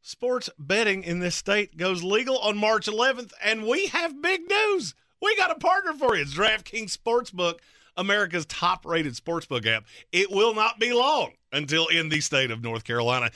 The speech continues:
you can bet on same-game parlays, money lines, and props with DraftKings. Best features including odds boost, something we've never had before,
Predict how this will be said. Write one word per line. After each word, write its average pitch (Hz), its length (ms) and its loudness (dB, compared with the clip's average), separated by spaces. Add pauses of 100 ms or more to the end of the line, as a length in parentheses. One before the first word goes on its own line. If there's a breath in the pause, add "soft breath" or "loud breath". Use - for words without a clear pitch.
(160 loud breath)
you 185 160 -2
can 175 140 0
bet 190 160 2
on 180 100 -2
same-game 214 560 0
parlays, 165 420 2
money 156 240 -2
lines, 165 360 0
and 175 340 -2
props 190 540 0 (240 loud breath)
with 143 180 -6
DraftKings. 147 680 -2 (420 soft breath)
Best 190 260 0
features 190 320 -4
including 160 460 -2
odds 160 340 0
boost, 185 380 -4
something 156 340 -4
we've 135 260 -8
never 131 340 -6
had 123 260 -4
before, 135 320 -4